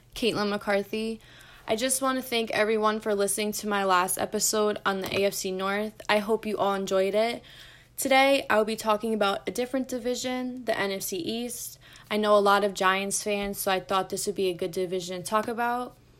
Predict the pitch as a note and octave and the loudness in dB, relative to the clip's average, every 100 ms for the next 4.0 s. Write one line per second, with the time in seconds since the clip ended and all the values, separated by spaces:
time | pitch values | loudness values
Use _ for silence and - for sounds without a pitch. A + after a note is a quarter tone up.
0 | - - - - - A#3+ C4+ - B3 A#3+ | -20 -20 -20 -10 -2 2 4 4 2 2
1 | - B3 A#3 A#3 - G#3 G#3 G3+ G#3 G#3 | 0 2 2 2 4 4 4 2 -2 0
2 | G#3+ G#3+ A3 G#3 G3 G3 G3+ A3 - A3+ | -2 -2 -4 -2 -4 0 0 0 -2 -4
3 | G#3+ G#3+ G#3+ G#3 F#3 G3+ F#3+ F#3 F#3+ - | -2 0 0 -2 -4 0 2 2 0 -6